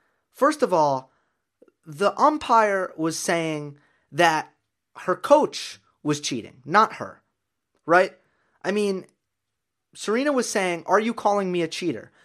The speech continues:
Do not call me a cheater. Apologize." To me, I, I mean, look, I understand. I,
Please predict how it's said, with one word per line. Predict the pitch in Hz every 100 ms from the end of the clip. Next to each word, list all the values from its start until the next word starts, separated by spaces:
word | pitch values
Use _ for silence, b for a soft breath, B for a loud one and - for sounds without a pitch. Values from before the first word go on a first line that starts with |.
| b
Do | 170
not | 180 180
call | - 180
me | 165 151
a |
cheater. | - 170 131 113 -
Apologize." | 135 - 151 131 107 98 - - - - b b b b b _ _ _ -
To | - 208
me, | 214 262 220
I, | - 170 143 -
I | 190
mean, | 196 196 180 b b b b -
look, | 196 -
I | 165 180
understand. | 208 233 240 240 214 190 - -
I, | 160